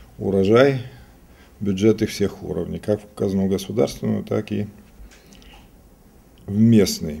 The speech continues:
бюджет. Уровень сбора с-, составил один миллиард семьсот тридцать один миллион гривен. Напоминаю, в прошлом году было порядка миллиард, э,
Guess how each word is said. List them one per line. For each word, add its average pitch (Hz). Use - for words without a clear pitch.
бюджет. 92
Уровень 135
сбора 127
с-, -
составил 113
один 104
миллиард 104
семьсот -
тридцать 95
один 101
миллион 98
гривен. 90
Напоминаю, 104
в 87
прошлом 131
году 123
было 107
порядка 101
миллиард, 92
э, 92